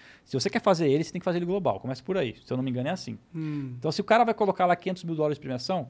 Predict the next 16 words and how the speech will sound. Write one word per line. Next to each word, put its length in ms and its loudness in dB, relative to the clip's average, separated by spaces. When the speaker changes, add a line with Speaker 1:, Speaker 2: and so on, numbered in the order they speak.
Speaker 1:
a 120 0
Valve 240 6
bota 220 0
mais 140 -4
quinhentos, 340 0
só 80 0
que 100 -6
segue 240 -2
minhas 200 -4
regras. 400 -2
Qual 140 2
que 100 0
é 20 2
a 40 -2
minha 140 2
regra? 340 -2